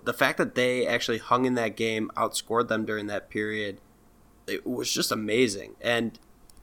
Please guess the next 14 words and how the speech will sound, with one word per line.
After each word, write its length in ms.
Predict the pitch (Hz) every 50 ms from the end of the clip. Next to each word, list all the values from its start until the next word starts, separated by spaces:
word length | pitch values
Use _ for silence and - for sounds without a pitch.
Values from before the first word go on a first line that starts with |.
| - -
the 100 | - -
shot 360 | - - 139 131 131 - -
clock 300 | - 170 160 170 - -
definitely 380 | 143 127 - - 156 147 143
helps 340 | 135 143 135 139 135 - -
them 280 | - 156 147 151 156 143
in 120 | - 139
that 180 | 131 131 135 -
scenario 580 | - 151 143 135 143 147 156 160 165 165 165
where 520 | 165 143 110 110 107 104 104 107 107 110 - - - - - - - - - -
they 100 | - 113
just 260 | 107 98 113 110 - - - _ _ -
can't 260 | - 120 113 - -
play, 360 | - 117 110 107 107 110 107